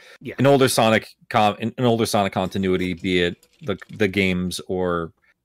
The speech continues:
Speaker 2: you know, even literally classic Sonic nowadays, like, the way they're representing him, that's, that's fine, 'cause these ser-, these situations are never this serious. But yeah, when actual, like, death of innocence is on the table,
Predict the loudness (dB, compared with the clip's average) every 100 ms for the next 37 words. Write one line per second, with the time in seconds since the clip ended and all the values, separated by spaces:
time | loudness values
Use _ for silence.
0 | _ _ _ _ -10 0 0 2 2 4
1 | 4 4 2 2 2 0 -2 -2 -2 0
2 | 0 2 2 0 0 -2 -2 0 0 0
3 | 0 -2 -4 -4 -2 -2 -4 -8 _ _
4 | _ _ -2 -2 0 -2 2 2 2 0
5 | -2 -4 -2 0 0 -2 -4 -4 -2 -2
6 | 0 0 0 -4 -2 0 0 0 2 0
7 | 0 -4 _ _ _ _ _ _ _ -6
8 | -2 -2 -2 -2 0 0 -4 -8 -4 -4
9 | 0 2 2 2 -2 0 -2 0 0 0
10 | 0 0 0 0 -4 -4 -6 -4 -6 -4
11 | -2 -2 -4 -2 -2 0 -2 -4